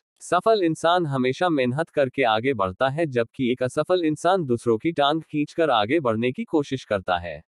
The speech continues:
बीस, सफल इंसान अपने अधिकारों का प्रयोग करने से अधिक अपने कर्तव्यों का पालन करते हैं, जबकि असफल व्यक्ति हमेशा अपने अधिकारों को मांगते रहते हैं और कर्तव्य क्या होता है ये बात उन्हें पता ही नहीं होता है।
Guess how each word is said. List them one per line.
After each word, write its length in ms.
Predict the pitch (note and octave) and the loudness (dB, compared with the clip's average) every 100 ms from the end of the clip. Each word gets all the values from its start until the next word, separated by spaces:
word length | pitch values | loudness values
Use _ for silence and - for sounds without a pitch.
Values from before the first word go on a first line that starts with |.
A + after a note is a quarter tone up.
| _ _ _ _ _ _ - | _ _ _ _ _ _ -16
बीस, 600 | D#3+ F3 C3 F#2 - - _ _ | -6 -2 -2 -6 -16 -20 _ _
सफल 420 | - E3+ G3 A3 | -4 0 2 2
इंसान 420 | E3+ D#3 E3 E3+ E3+ | 2 0 0 2 0
अपने 260 | D#3 D#3 | 0 0
अधिकारों 540 | B2+ A2+ B2 C3 C#3+ D#3+ | 0 0 0 2 2 2
का 120 | C#3 | 0
प्रयोग 380 | A#2+ A2 C3+ F3 | 0 2 2 2
करने 320 | C#3+ C3+ C3+ | 0 2 0
से 140 | - | -2
अधिक 360 | B2+ A2 C#3+ D#3 | -2 0 0 0
अपने 260 | C#3 C#3+ B2+ | -2 -2 -2
कर्तव्यों 500 | A2 G#2+ B2 C3+ C#3 | -2 0 -2 0 -2
का 120 | C3 | -2
पालन 400 | - F#2 A2+ E3+ | 0 0 2 0
करते 320 | D3+ B2 A#2+ | -2 -2 -2
हैं, 200 | B2+ G#3+ | -2 -2
जबकि 360 | E3+ D3 - E3+ | -2 -4 -4 -4
असफल 440 | C#3 - C#3 F#3 | -2 -2 0 0
व्यक्ति 360 | D#3+ D3 - G#3+ | 0 -4 -2 -4
हमेशा 460 | D3+ A#2 A#2 G3 G3+ | -2 0 0 0 0
अपने 280 | D3 B2+ | 0 0
अधिकारों 540 | A#2 G2+ G2+ G#2+ A#2 E3 | 0 -2 -2 0 2 2
को 140 | E3 | 2
मांगते 440 | A#2+ G#2+ C3+ E3+ F#3 | 2 2 0 0 0
रहते 300 | D3 D3 C#3+ | 0 0 0
हैं 160 | F#3+ | 2
और 180 | G3+ D#3+ | 2 2
कर्तव्य 480 | B2 G#2 A#2 B2 F3+ | 2 0 0 0 -2
क्या 180 | - D3 | 0 0
होता 320 | A2+ G#2+ G#2 | 0 0 0
है 180 | D#3+ G3 | 0 0
ये 160 | D3 | 0
बात 260 | A#2+ C#3+ D#3+ | 2 2 2
उन्हें 240 | C3+ D3+ | 0 0
पता 260 | C#3+ B2 C3+ | 0 0 0
ही 140 | F3+ | 0
नहीं 280 | E3+ C3 B2+ | -2 -2 -2
होता 280 | G#2 G2 F2+ | -2 -2 -4
है। 220 | E2+ | -6